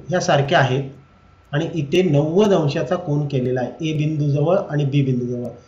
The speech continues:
म्हणजे पहिली गोष्ट सिद्ध झाली किंवा स्पष्ट होते की वर्तुळाचा केंद्रबिंदू आणि स्पर्शिकेचा स्पर्शबिंदू जोडला असता तर तो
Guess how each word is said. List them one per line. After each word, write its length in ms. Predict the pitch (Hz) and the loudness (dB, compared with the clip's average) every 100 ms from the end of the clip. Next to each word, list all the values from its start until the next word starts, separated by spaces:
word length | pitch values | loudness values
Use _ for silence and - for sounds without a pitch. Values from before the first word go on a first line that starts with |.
| _ - | _ -6
म्हणजे 120 | 151 | -4
पहिली 380 | 165 160 165 220 | -4 -2 2 4
गोष्ट 260 | 196 190 190 | 4 4 2
सिद्ध 320 | 190 170 160 | 0 0 0
झाली 320 | 151 135 156 233 - - _ _ _ - | 2 4 2 0 -8 -20 _ _ _ -8
किंवा 100 | 156 | -6
स्पष्ट 380 | - 180 - 175 | -2 -2 0 2
होते 600 | 147 139 139 170 - - _ _ - | 2 2 2 2 -2 -12 _ _ -2
की 80 | 165 | 0
वर्तुळाचा 640 | 156 151 196 190 185 196 | 0 0 4 6 6 4
केंद्रबिंदू 760 | 190 180 170 160 156 156 147 | 4 2 2 0 0 0 0
आणि 480 | 147 151 156 165 139 | 2 0 0 -4 -6
स्पर्शिकेचा 800 | - 151 135 - 185 160 143 151 | -8 -2 -2 -2 -2 -4 0 -2
स्पर्शबिंदू 680 | - 170 - 214 185 180 156 | 0 -2 0 4 4 4 2
जोडला 320 | 143 127 131 | 2 2 2
असता 440 | 131 - 147 170 190 - - _ - | 0 -2 0 2 0 -4 -18 _ 0
तर 160 | 143 | 0
तो 560 | 135 156 160 180 202 | 0 -2 2 4 2